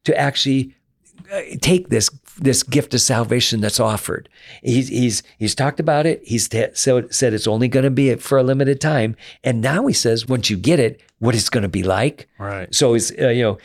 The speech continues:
Speaker 1: so take hold of it. And here's the person who's done that, one who does, who keeps from profaning the Sabbath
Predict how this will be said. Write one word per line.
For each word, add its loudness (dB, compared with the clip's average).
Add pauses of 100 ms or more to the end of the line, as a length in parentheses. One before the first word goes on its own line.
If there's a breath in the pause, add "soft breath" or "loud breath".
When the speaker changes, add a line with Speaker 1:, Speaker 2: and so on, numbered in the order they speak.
(120)
Speaker 1:
so 2
take -4
hold 2
of 2
it. -2 (280 soft breath)
And 2
here's 2
the -4
person 0
who's 2
done 0
that, 0 (200 soft breath)
one 0
who 0
does, 0
who 2
keeps -2
from 0
profaning -2
the -4
Sabbath 0